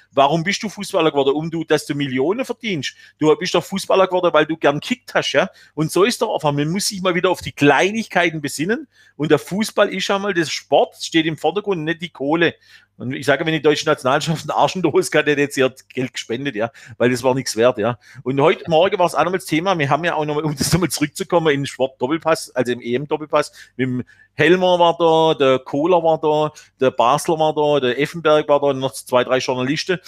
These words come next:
Und die haben das Thema mal auch ganz groß aufgemacht, D F B, ja. Erstmal seit vielen Jahren führungslos, die haben sich nur noch nach, nach große Uhren und nach irgendwelche Sitze in der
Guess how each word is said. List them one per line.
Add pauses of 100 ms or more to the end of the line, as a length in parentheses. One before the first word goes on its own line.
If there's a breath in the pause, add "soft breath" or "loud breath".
(280 loud breath)
Und
die
haben
das
Thema
mal
auch
ganz
groß
aufgemacht,
D
F
B,
ja. (260 loud breath)
Erstmal
seit
vielen
Jahren
führungslos, (220 soft breath)
die
haben
sich
nur
noch
nach, (140)
nach
große
Uhren (240 soft breath)
und
nach
irgendwelche (160 soft breath)
Sitze
in
der